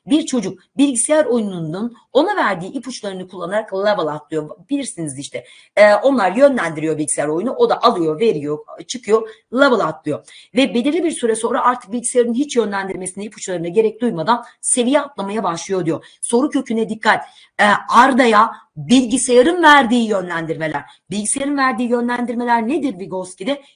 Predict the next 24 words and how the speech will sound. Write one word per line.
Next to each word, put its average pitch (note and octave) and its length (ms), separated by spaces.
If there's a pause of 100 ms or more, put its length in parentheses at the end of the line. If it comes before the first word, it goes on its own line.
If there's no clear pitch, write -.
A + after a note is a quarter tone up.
Yapı A3 220
iskelesi - 440
dediğiniz G3+ 360
kavramdır. F3 420
Yani A#3 340
kısaca E3 360 (280)
çocuğun D4 380
geldiği A3 380
seviyeye E3+ 300
soruyor, G3+ 460 (280)
soruluyor G3+ 460
ise A3 300 (200)
Y G#3 200
G A3 160
A C4+ 160 (880)
özellikle A3 720 (220)
yetişkinin A#3 640 (120)
ya A4 100
da F4 100
başkalarının C#4+ 600
verdiği A3 500
destek G3+ 460
soruluyor D3+ 540
ise B3+ 340